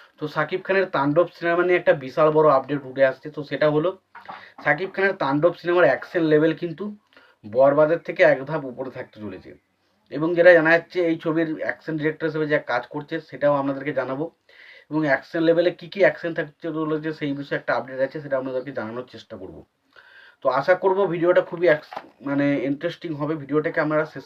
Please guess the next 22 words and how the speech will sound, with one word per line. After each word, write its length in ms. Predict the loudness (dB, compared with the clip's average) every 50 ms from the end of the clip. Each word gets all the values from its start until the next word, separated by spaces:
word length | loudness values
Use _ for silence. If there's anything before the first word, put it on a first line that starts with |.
| -14
পর্যন্ত 260 | -10 -6 -6 -6 -6 -6 -8 -8
দেখতে 220 | -8 -10 -12 -12 -8 -6
থাকবেন 260 | -6 -4 -4 -4 -6 -8 _ _ -20 -20 -20 -20 -20 -16 -6 -2 0
এবং 120 | 2 2 0 0 2
চ্যানেলটা 360 | 2 4 4 4 2 2 2 2 0
নতুন 160 | 0 -2 -4 -4
হয়ে 120 | -2 0 0
থাকলে 180 | 0 2 2 2 2
অবশ্যই 280 | 2 0 -2 0 0 0
আপনারা 180 | 0 0 -2 -2
চ্যানেলটা 300 | -2 -2 -2 -2 -2 -4 -6 -6
সাবস্ক্রাইব 400 | -8 -10 -10 -10 -10 -8 -8 -8 -10 -10
করে 200 | -8 -6 -6 -4 -4
নিয়ে 120 | -4 -4 -4
পাশে 180 | -6 -8 -8 -10
বেল 100 | -8 -8 -8
আইকনটা 220 | -8 -8 -10 -12
অবশ্যই 220 | -12 -16 -18 -20 -20
প্রেস 160 | -18 -20 -20 -20 -20
করে 120 | -20 -20 -20
দেবেন। 160 | -20 -20 -20 -20 -20 _ -20 -20 -20 -20 -20 -20 -20 _ _ _ _ _ _ _ _ _ _ _
তো 40 | -14